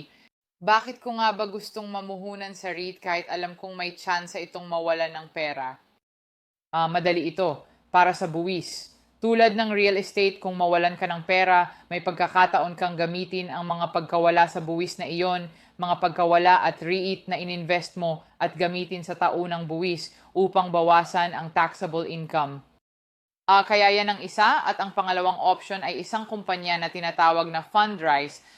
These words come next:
at noong nakaraang linggo ay naisip ko na buksan ang isang account sa Fundrise at naisip ko, "Hmm, alam mo kung ano, hayaan mo na lang ako at gumawa ng isang video tungkol dito para maaari ninyong tingnan kung paano sila gumagana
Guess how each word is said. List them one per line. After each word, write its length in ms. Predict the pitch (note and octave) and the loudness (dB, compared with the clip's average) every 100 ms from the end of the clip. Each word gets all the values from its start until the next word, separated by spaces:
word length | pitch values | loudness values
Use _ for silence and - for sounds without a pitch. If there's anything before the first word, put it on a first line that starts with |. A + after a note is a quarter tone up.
| - | -12
at 240 | - F#3+ G3+ | 0 0 0
noong 320 | F3+ G#3 G#3 | -2 -2 -2
nakaraang 480 | F#3+ F#3+ F3+ F#3 F#3 | -2 0 2 0 -4
linggo 480 | F#3 F3+ G3 A3+ A#3+ - - | -8 -4 0 0 -2 -10 -4
ay 160 | F3 F3+ | -2 0
naisip 560 | F3+ G3 G3 G#3 - | -2 -4 -6 -8 -6
ko 160 | G3+ F#3+ | -6 -2
na 80 | F3+ | -2
buksan 480 | E3 F3 - G#3+ G#3+ | -4 -10 0 0 2
ang 80 | F#3+ | -4
isang 240 | E3+ G#3 D#3 | -8 -8 -4
account 400 | E3+ F#3 F3 E3+ | -2 0 0 -2
sa 80 | F3 | -8
Fundrise 720 | - G3 G3+ D#3+ D3 D3 - | -2 0 0 0 0 0 -6
at 160 | E3+ - | -10 -8
naisip 480 | E3+ E3 D3+ E3+ - | -10 -10 -10 -14 -4
ko, 240 | D#3+ C#3+ - _ _ _ | -4 -4 -8 _ _ _
"Hmm, 400 | A3+ B3 C4 B3 | -8 -6 -6 -2
alam 320 | G3+ G#3+ G#3+ | 0 2 0
mo 240 | A3 A#3 A3+ | 0 0 0
kung 160 | G#3 | -4
ano, 240 | F3+ F#3+ F#3 | -4 -4 -2
hayaan 480 | F#3+ F3+ F3 F3+ | 2 4 4 2
mo 80 | F3+ | -4
na 140 | F3+ F3 | -2 0
lang 180 | F3 | 0
ako 400 | E3 - F#3 F#3 - _ - | -2 -2 0 -2 -6 _ -4
at 180 | F#3+ | -2
gumawa 480 | F3+ F#3 F3+ F#3 F3+ | -2 -2 4 4 4
ng 100 | F3+ E3+ | 0 -10
isang 320 | F3 F3+ E3 | -8 -8 -8
video 400 | F3 E3+ E3+ D#3+ | -10 -8 -6 -6
tungkol 400 | E3 D#3+ E3 D#3 | -8 -12 -10 -10
dito 480 | E3 D#3+ D3+ C#3+ - _ _ | -10 -10 -8 -10 -12 _ _
para 300 | F3+ F#3 F#3+ | 6 6 4
maaari 680 | F#3 F3 F3+ - F3+ F#3 F#3 | 0 -2 -2 0 0 0 -4
ninyong 400 | F3+ F3 F3 E3+ | -10 -14 -16 -12
tingnan 540 | F3+ F3 F3 F3 D#3 | -12 -6 -4 -4 -6
kung 160 | E3+ D#3+ | -14 -4
paano 400 | E3+ E3+ F3 F3 | -2 -2 -4 -8
sila 240 | F#3+ E3 | -10 -8
gumagana 720 | D#3+ E3 D#3+ D#3 E3 D#3 D3 | -8 -8 -8 0 0 0 -4